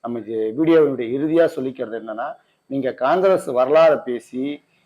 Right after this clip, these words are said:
அஹ், மக்கள் மத்தியில வந்து நீங்க வந்து காங்கிரஸை வளர்க்கறதை விட்டுட்டு, அண்ணாமலையோடு நீங்க வந்து, அஹ், இது போன்ற கருத்து மோதல்களில் ஈடுபடுவீர்களே ஆனால், காங்கிரஸை தமிழ்நாட்டில் ஒருபோதும் வளர்க்க முடியாது.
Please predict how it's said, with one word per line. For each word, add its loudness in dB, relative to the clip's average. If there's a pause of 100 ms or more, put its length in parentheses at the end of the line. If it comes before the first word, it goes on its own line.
(160)
அஹ், -10
மக்கள் 0
மத்தியில -2
வந்து -4
நீங்க -6
வந்து -10
காங்கிரஸை -2
வளர்க்கறதை -4
விட்டுட்டு, -10
அண்ணாமலையோடு 0
நீங்க -8
வந்து, -4 (760)
அஹ், -10
இது -10
போன்ற 0
கருத்து -2
மோதல்களில் -4
ஈடுபடுவீர்களே -6
ஆனால், -6 (360)
காங்கிரஸை 0
தமிழ்நாட்டில் -6
ஒருபோதும் -2
வளர்க்க -4
முடியாது. -10